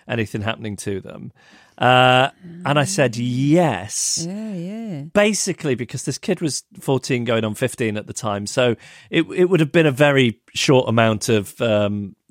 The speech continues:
Speaker 1: uh, guardianship,
Speaker 2: Yeah,
Speaker 1: even
Speaker 2: and that, and that's just one child as well, but three very
Speaker 1: Yeah,
Speaker 2: young
Speaker 1: yeah, yeah,
Speaker 2: children.
Speaker 1: yeah,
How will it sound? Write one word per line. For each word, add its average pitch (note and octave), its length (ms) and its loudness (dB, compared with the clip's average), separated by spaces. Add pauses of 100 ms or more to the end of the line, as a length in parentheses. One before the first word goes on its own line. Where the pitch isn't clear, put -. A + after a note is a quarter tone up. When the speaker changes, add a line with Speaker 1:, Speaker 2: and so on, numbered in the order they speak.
(120)
Speaker 1:
uh, A#2+ 280 -6
guardianship, G#2 880 0 (100)
Speaker 2:
Yeah, C3 220 -6
Speaker 1:
even A#2 260 2
Speaker 2:
and G#2+ 80 -2
that, - 120 -10 (420)
and D3+ 100 -4
that's D3+ 120 -6
just D#3+ 140 -6
one D3+ 260 -4
child C#3+ 300 -4
as C3+ 100 -8
well, D3 140 -4
but C#3+ 140 -14
three D#3+ 400 -2
very B2+ 140 4
Speaker 1:
Yeah, A#2+ 300 8
Speaker 2:
young A#2 100 4
Speaker 1:
yeah, A#2 300 4
yeah, - 0 -
Speaker 2:
children. A2+ 100 2
Speaker 1:
yeah, A2 220 0